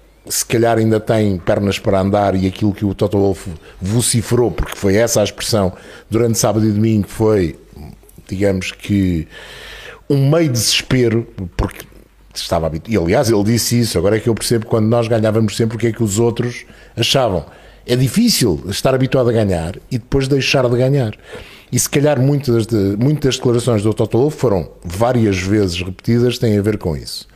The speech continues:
Vale a pena mudar o conceito? Agora não. Porque agora, se calhar, não dá tempo. E na, falámos nisso no, no pós-corrida, falámos isso no, no podcast. O,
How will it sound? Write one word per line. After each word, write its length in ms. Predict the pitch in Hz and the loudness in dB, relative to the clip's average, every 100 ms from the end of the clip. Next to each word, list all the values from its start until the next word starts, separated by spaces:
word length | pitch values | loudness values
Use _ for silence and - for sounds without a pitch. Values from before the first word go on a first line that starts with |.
| - - - - - | -20 -20 -20 -20 -12
Vale 300 | 104 117 151 | -2 0 2
a 20 | 147 | 0
pena 220 | 143 127 | 2 2
mudar 220 | 110 107 | 2 2
o 40 | |
conceito? 640 | 98 90 85 67 57 - - - - - - - - - - - - - - - | 0 0 -2 -4 -8 -16 -20 -20 -20 -20 -20 -20 -20 -20 -20 -20 -20 -20 -12 -10
Agora 300 | - 78 85 | -8 -6 -2
não. 220 | 120 131 127 - 98 - - | 0 -2 -8 -20 -20 -20 -12
Porque 260 | - - 78 | -10 -8 -10
agora, 180 | 65 - | -12 -10
se 120 | - | -8
calhar, 260 | - 71 67 | -6 -6 -6
não 120 | 76 | -6
dá 140 | 80 104 | -4 -4
tempo. 380 | 151 147 - | -2 -4 -6
E 40 | 76 | -4
na, 140 | 82 85 80 80 78 73 71 | 0 0 0 -2 -4 -6 -8
falámos 420 | - 98 95 92 | -2 0 2 0
nisso 460 | 90 95 92 - 92 | 0 0 0 -2 0
no, 200 | 92 87 | 0 0
no 100 | 92 | 0
pós-corrida, 680 | 101 92 - 87 101 113 110 | 0 -2 -4 -4 0 0 0
falámos 300 | 101 95 95 | 0 0 -2
isso 200 | 98 92 | -2 -4
no, 240 | 87 85 - - - | -4 -6 -12 -20 -10
no 80 | 95 | -6
podcast. 720 | - 95 - 101 107 - - - - - - - - - | -2 -2 -2 0 0 -2 -10 -20 -20 -20 -20 -18 -18 -6
O, 260 | 117 110 | -2 0